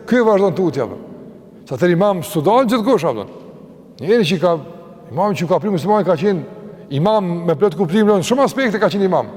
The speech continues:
udhëheqës, apo. Andaj, janë shajse këto që Pejgamberi ka aludu ka Ebu Bekri.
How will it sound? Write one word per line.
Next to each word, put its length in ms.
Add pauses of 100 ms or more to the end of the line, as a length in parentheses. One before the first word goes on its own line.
udhëheqës, 440 (100)
apo. 200 (2500)
Andaj, 320 (840)
janë 160
shajse 400
këto 200
që 120
Pejgamberi 260
ka 140
aludu 240
ka 160
Ebu 160
Bekri. 280